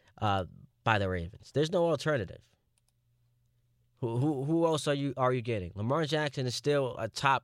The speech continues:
quarterback in the N F L. Does he need to perform better in the playoffs? Do we need to see more accuracy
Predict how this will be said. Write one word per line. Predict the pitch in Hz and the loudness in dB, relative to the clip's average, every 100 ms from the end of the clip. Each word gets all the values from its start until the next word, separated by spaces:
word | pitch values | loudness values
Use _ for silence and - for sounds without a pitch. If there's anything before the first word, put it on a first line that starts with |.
| _ | _
quarterback | - 135 123 123 117 | -2 -2 0 0 0
in | 117 | -2
the | 113 | 0
N | 110 | -2
F | 101 101 | -2 -6
L. | 87 - _ _ - _ - | -6 -10 _ _ -20 _ -2
Does | 117 120 | 0 2
he | 147 | 2
need | 151 | 0
to | 135 | 0
perform | 135 - 151 147 | -4 2 4 4
better | 139 139 139 127 _ _ - | 4 4 2 0 _ _ -4
in | 127 | 0
the | 131 | 0
playoffs? | 131 139 135 135 135 135 - _ _ _ _ - | 2 2 4 4 2 -2 -10 _ _ _ _ -6
Do | - 131 | 0 2
we | |
need | 139 131 | 2 0
to | 123 | -2
see | - | 0
more | 135 131 - 120 | 2 2 2 4
accuracy | 131 - 143 139 - 139 135 | 4 2 0 0 0 -4 -4